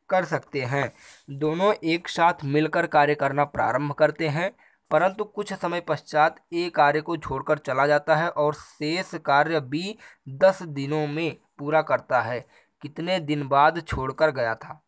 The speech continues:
तो ये बात आपको निकालनी है कि ए जो था वो कितने दिन बाद कार्य को छोड़कर चला गया था, यही हमें फाइंड करना है।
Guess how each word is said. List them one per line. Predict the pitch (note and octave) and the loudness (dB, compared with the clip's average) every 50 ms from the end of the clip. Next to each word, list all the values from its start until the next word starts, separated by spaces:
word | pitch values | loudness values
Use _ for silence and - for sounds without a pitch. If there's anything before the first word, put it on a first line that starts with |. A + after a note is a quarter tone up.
| _ - | _ -10
तो | C#3+ | -8
ये | D3 D#3 E3+ F#3 F#3+ E3+ | -6 -6 -4 -4 -4 2
बात | D#3+ D3+ D3+ D3+ D#3 | 6 6 6 6 4
आपको | D3+ D3 - - D#3 | 0 0 0 -8 -8
निकालनी | C#3+ C#3 C3+ C3+ C3 C3 C#3+ D3+ D#3 D3+ | -8 -6 -4 -2 -2 -2 -2 -4 -6 -8
है | C3+ D3 E3 E3+ | -8 -8 -10 -10
कि | D#3+ _ F3 F3 - _ - E3+ | -12 _ -16 -16 -16 _ -8 -6
ए | F3 F3+ E3+ | -4 -4 -4
जो | D#3+ D#3+ D3+ | -4 -4 -6
था | D3+ C#3 C3 D3+ E3 F3+ F#3+ F#3+ - - - - - - | -6 -4 -2 2 4 4 4 4 0 -12 -20 -20 -12 -12
वो | D#3 | -12
कितने | - - D3+ D#3 - F#3 F#3+ F#3 | -6 -6 -8 -6 -2 -2 -2 -2
दिन | E3 D#3+ D#3 | -2 -2 4
बाद | D3+ D3+ D3+ D3+ D3+ | 6 6 6 6 4
कार्य | - D3 C#3 C3+ C#3+ | 2 0 2 2 0
को | - D#3 D3 | -2 -4 -6
छोड़कर | - - C3 C3 - D#3+ E3 D3+ | -4 -6 -8 -6 -4 -4 -4 -4
चला | - D3 C3 C3 C3 | -2 -2 0 0 2
गया | C#3 C#3 C#3+ C#3 | 2 2 0 0
था, | - D#3 E3+ F3+ F#3+ F#3 - - - _ - D3 | 0 2 4 4 4 2 -2 -20 -20 _ -6 -2
यही | D3+ D#3 F3 F#3+ | -2 -2 0 -2
हमें | E3+ D#3 D#3 F3 G3 | -2 -2 -2 -2 -4
फाइंड | - - C#3+ C3+ C3+ C3 C3 | -2 0 0 0 0 -2 -4
करना | - B2+ A#2 A2+ A#2+ A2+ G#2+ | -4 -4 -4 -4 -4 -8 -8
है। | G2+ - | -8 -10